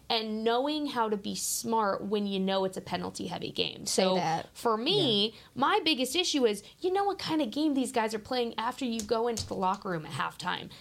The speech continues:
Speaker 1: At that point, you already had a handful of penalties. Okay, it's one of those games. Play extra smart. And what gets me is for two weeks, we've been hearing that they're not chasing big plays and that they're not trying to force things to happen.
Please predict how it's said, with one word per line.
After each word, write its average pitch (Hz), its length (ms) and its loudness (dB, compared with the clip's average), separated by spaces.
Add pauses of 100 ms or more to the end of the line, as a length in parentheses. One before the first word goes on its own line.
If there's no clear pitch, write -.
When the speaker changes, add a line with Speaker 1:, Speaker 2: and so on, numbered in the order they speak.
(140)
Speaker 1:
At 214 160 -2
that 247 240 0
point, 349 360 -2 (200)
you 370 120 2
already 330 340 2
had 302 280 0
a 226 40 -2
handful 202 360 -4
of 190 60 -4
penalties. - 500 -6
Okay, 220 320 2
it's 165 180 -8
one 196 140 -2
of 220 80 -2
those 262 200 2
games. 320 340 0 (300)
Play 320 360 -2
extra 285 380 -2
smart. 247 460 0 (340)
And 247 180 -2
what 233 200 0
gets 311 280 -2
me 208 220 -2
is 175 100 -8
for 220 160 -8
two 311 220 0
weeks, - 500 -4 (120)
we've 208 200 -2
been 202 120 0
hearing 202 600 0 (320)
that 214 120 -8
they're 202 120 0
not 208 200 0
chasing 240 400 -2
big 185 220 -2
plays - 440 -8 (220)
and 214 100 -2
that 196 120 -2
they're 202 100 -2
not 208 220 0
trying 208 220 -4
to 202 40 -6
force 277 380 -2
things 226 240 -4
to - 80 -6
happen. 190 420 -4